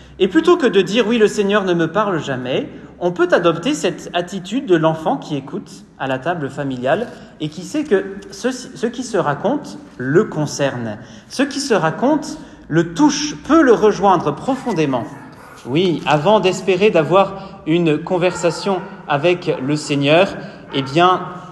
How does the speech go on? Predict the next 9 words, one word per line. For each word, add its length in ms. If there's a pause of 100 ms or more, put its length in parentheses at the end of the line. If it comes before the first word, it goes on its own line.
(460)
plaçons-nous 560 (300)
dans 260
la 160
conversation 760 (360)
que 80
le 120
Seigneur 460 (260)
veut 160
avoir 520